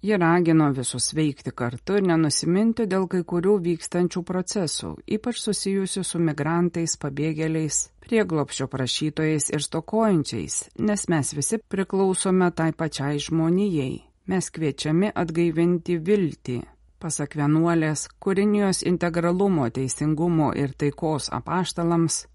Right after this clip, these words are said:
labai svarbu susitelkti į tarnystę ir būti su paribiuose atsidūrusiais žmonėmis,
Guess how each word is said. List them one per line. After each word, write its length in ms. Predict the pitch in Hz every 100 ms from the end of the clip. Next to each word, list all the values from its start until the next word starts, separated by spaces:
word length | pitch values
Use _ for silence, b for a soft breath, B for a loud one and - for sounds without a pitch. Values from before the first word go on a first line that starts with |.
| 175
labai 240 | 170 196
svarbu 400 | - 170 160 185
susitelkti 800 | 202 196 165 156 170 180 - 160
į 80 | 143
tarnystę 640 | 127 135 160 180 - 175
ir 240 | 160 165 156
būti 400 | 170 208 - 214
su 240 | - 180
paribiuose 640 | 175 165 143 143 135 170 202
atsidūrusiais 1000 | 202 214 190 175 170 165 - 170 165 -
žmonėmis, 840 | 160 180 180 185 196 170 117 -